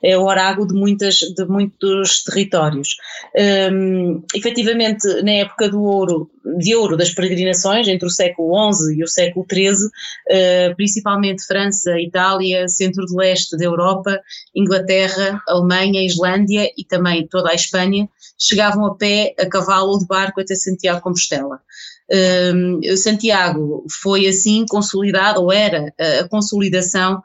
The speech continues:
eh, como, consolidou-se, digamos assim, como um centro de peregrinação internacional, eh, nestes séculos e deveu-se precisamente a, a esta união dos centros de poder ocidental.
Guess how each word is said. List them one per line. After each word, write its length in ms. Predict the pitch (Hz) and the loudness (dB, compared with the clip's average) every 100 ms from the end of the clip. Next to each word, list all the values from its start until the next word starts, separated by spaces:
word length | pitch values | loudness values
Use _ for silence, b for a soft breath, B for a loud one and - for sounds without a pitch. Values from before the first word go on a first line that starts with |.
| B B - | B B 0
eh, 400 | 196 190 190 185 | 2 2 2 0
como, 640 | 185 208 196 196 185 190 185 185 180 - | 2 2 2 0 0 0 0 -4 -6 -6
consolidou-se, 640 | 240 233 233 233 196 180 | -4 -2 0 2 0 0
digamos 460 | - 175 156 156 - | -2 -2 -2 -2 -4
assim, 340 | 156 - 151 151 | -4 -4 -6 -2
como 180 | 202 202 | 2 4
um 60 | |
centro 360 | 208 233 220 202 | 4 0 0 -4
de 80 | 175 | -6
peregrinação 640 | - 208 196 202 190 202 196 | -4 -2 0 0 0 0 -2
internacional, 760 | 190 196 185 - 190 180 208 - B B B | -2 -2 -2 0 0 0 -2 -6 B B B
eh, 320 | 196 190 180 | 2 4 4
nestes 360 | 180 180 175 - | 2 0 0 0
séculos 560 | 190 196 196 214 - - | 0 0 -2 -2 -4 -2
e 100 | 220 | -4
deveu-se 440 | 196 220 226 - | 0 0 0 -4
precisamente 600 | - 233 208 220 214 208 | -4 -2 0 0 0 -2
a, 120 | 208 - | -2 0
a 60 | |
esta 320 | 208 214 214 226 | 2 2 0 0
união 460 | 208 202 202 208 | 2 2 2 0
dos 180 | 202 196 | -2 -2
centros 260 | 220 208 202 | -2 -2 -6
de 80 | 185 | -8
poder 380 | 196 196 208 208 214 208 | -4 0 0 0 -2 -4
ocidental. 720 | - 180 208 185 180 175 143 | -2 0 0 0 0 -2 -4